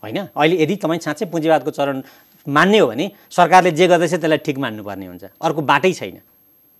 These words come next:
पुँजीपतिलाई ग्रो गर्न, पुँजीपतिलाई विस्तारित हुन, त्यसको सम्पत्तिको फैलावट हुने राज्यले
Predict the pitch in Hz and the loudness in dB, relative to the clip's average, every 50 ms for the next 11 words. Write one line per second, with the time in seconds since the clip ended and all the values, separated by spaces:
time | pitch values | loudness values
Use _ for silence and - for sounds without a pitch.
0 | _ _ _ _ _ _ _ _ - 165 180 151 202 233 175 - 151 139 147 170 | _ _ _ _ _ _ _ _ -2 -2 0 0 0 0 0 0 -2 0 0 0
1 | 156 147 143 143 170 226 254 180 135 156 156 170 180 156 143 143 127 143 190 214 | 0 2 2 2 2 0 0 0 0 2 4 4 4 4 4 0 0 -2 -4 -4
2 | - - 185 180 170 170 156 165 135 160 147 156 151 139 120 117 147 143 - - | -4 -4 -4 -4 -2 -4 -4 -4 -4 -2 0 0 -2 -2 -2 -4 -4 -4 -4 0
3 | - 156 151 160 156 160 - 135 160 185 - 180 151 - 165 - - 151 147 139 | 2 2 2 2 -2 -4 -4 -6 -6 -6 -6 -8 -8 -8 -10 -8 -6 -6 -6 -4
4 | 143 151 127 - 151 - 147 - - - 131 123 123 131 135 139 139 131 - 117 | -6 -8 -8 -8 -8 -8 -8 -8 -6 -6 -6 -2 0 0 0 0 -2 -4 -6 -8
5 | 110 143 214 240 - - - - _ _ _ - 117 131 139 127 123 113 113 131 | -8 -8 -8 -8 -10 -14 -20 -20 _ _ _ -4 0 0 0 0 -2 -6 -6 -6
6 | 131 120 151 202 240 | -4 -2 0 0 -2